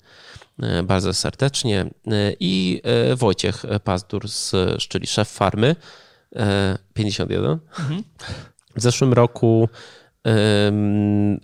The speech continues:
Speaker 1: był Pan Gene-, Gene-, e, Generator i to była pierwszy przykład, znaczy pierwsza nominacja dla, e, nie g-,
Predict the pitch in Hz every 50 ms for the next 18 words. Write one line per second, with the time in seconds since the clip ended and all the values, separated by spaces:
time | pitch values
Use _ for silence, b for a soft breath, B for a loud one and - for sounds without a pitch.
0 | - - 110 107 110 117 107 101 101 101 101 - 113 113 107 107 104 107 101 101
1 | 101 98 95 95 92 - - 110 117 104 101 92 90 - - - 101 95 95 95
2 | 92 113 117 107 104 98 90 90 85 - 139 147 151 - 175 170 185 175 - -
3 | 196 202 196 180 - - 139 - - - 117 - - 107 101 - B B B B
4 | B B - 127 120 - - 127 - 156 156 156 151 151 - 147 143 139 135 131
5 | 135 131 131 123 127 135 135 135 - 131 120 120 123 120 120 123 123 120 123 131
6 | B B B B B B B _ - - 113 107 107 107 107 92 - - _ _
7 | _ - 120 120 127 127 127 123 127 123 120